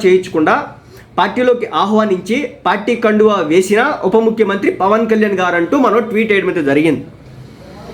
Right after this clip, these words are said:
కార్పొరేటర్లు వైసీపీ పార్టీ గుర్తు మీదే గెలిచినారు, వీళ్ళు వైసీపీ పార్టీ కోసమే ప్రచారం చేసుకున్నారు, కానీ ఈరోజు వాళ్ళు జనసేనలో చేరినారు.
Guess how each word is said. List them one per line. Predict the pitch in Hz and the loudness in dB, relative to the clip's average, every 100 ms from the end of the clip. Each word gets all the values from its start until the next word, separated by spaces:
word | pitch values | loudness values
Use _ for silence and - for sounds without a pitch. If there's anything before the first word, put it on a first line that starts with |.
| - - - - - - | -16 -16 -16 -16 -14 -6
కార్పొరేటర్లు | 160 180 196 214 208 196 247 | -4 -2 0 0 0 0 0
వైసీపీ | 214 190 214 226 233 | 2 0 0 -2 -2
పార్టీ | 226 208 208 | 0 -2 -2
గుర్తు | 220 190 185 196 | 0 0 2 2
మీదే | 190 220 | 2 2
గెలిచినారు, | 214 214 233 240 | 2 0 0 0
వీళ్ళు | 233 190 - - - - | 0 -2 -4 -14 -20 -6
వైసీపీ | 151 180 226 226 | 0 2 2 2
పార్టీ | 226 220 214 214 | 2 0 -2 0
కోసమే | 208 220 | 2 2
ప్రచారం | 254 233 240 247 240 | 0 0 0 0 0
చేసుకున్నారు, | 240 240 269 277 233 - - - - _ | 0 0 0 0 -2 -4 -14 -20 -20 _
కానీ | 117 151 214 208 214 220 214 - - - - | -6 -2 0 2 2 0 -4 -16 -20 -20 -2
ఈరోజు | 196 233 277 | 2 2 2
వాళ్ళు | 240 | 2
జనసేనలో | 185 190 220 233 | 2 0 2 2
చేరినారు. | 196 180 180 131 | 2 0 0 -4